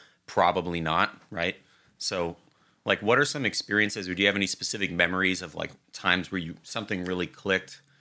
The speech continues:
and you, you figured out, like, "Oh, you know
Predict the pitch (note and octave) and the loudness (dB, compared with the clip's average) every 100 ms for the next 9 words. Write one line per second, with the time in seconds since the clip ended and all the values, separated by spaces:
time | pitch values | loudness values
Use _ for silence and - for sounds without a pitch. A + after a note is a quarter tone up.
0 | _ - F#2+ E2 D#2 - F#2+ - G#2+ F#2 | _ -6 -6 -6 -10 -10 -10 -4 0 2
1 | F2 F2 F2 D#2+ - F#2+ E2 D2+ - _ | 4 2 2 -2 0 -2 -2 -6 -20 _
2 | _ _ _ _ - F2 D2 C#2+ | _ _ _ _ -10 -6 -6 -8